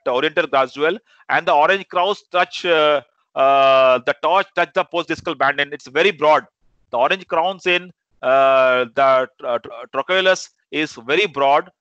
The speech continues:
and they almost, you, you count, you said I count number of four, there are four spots are there, three spots are there. That is not the way to distinguish between the two. The main distinguish, distinct feature is, that is the orange crown is very, very prominent,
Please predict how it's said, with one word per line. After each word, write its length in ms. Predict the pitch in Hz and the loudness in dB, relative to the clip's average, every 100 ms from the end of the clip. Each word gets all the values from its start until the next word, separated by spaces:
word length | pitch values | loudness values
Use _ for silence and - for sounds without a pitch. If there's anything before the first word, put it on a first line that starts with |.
| - | -6
and 240 | 131 139 | -4 -2
they 220 | 139 160 151 _ | 0 0 0 _
almost, 480 | - 139 151 180 185 - - | -2 0 0 -4 -6 -8 -8
you, 140 | 190 | -6
you 260 | 220 202 220 | -6 -6 -4
count, 300 | 196 196 196 | 2 2 2
you 140 | 214 | -2
said 180 | 214 208 | -2 2
I 140 | 190 | 2
count 240 | 185 185 196 | 2 0 -2
number 200 | 180 185 | -2 -4
of 120 | 180 | -4
four, 260 | - 180 185 151 _ - | -4 -4 -4 -8 _ -6
there 120 | 156 | -4
are 40 | |
four 220 | 143 170 185 | -4 -4 -6
spots 380 | - 170 170 | -4 -2 0
are 120 | 170 160 | 0 0
there, 240 | 160 160 156 | 2 0 -2
three 180 | 165 | -8
spots 280 | - 165 151 | -6 -4 -2
are 80 | 156 | -2
there. 240 | 143 170 170 - _ - | 0 -2 -4 -20 _ -4
That 160 | 156 | -4
is 100 | 190 | -2
not 240 | 160 175 175 | -2 -2 0
the 100 | 190 | -2
way 200 | 170 180 | 0 -2
to 120 | 185 | -2
distinguish 500 | 160 - 175 170 151 | -6 -8 -10 -10 -10
between 240 | 151 160 | -12 -8
the 100 | 151 - | -8 -6
two. 220 | 151 214 - _ _ _ - | -4 -4 -6 _ _ _ -6
The 120 | 147 | -4
main 300 | 139 190 202 | -2 -4 0
distinguish, 600 | 175 - 185 190 180 - 151 | -2 -2 -4 -2 -4 -8 -8
distinct 420 | 143 - 165 165 | -8 -8 -12 -12
feature 240 | 151 160 160 | -6 -2 2
is, 220 | 202 - _ _ _ _ | 2 -2 _ _ _ _
that 200 | 131 170 | -2 0
is 160 | 208 214 | 2 0
the 120 | 185 | 2
orange 340 | 143 160 196 - | 2 2 0 -2
crown 340 | 180 180 185 | -2 -2 -2
is 140 | 185 | -4
very, 300 | 143 139 180 | -2 -2 0
very 200 | 196 190 | 0 0
prominent, 580 | 202 165 156 160 170 175 | -2 -2 -2 0 0 0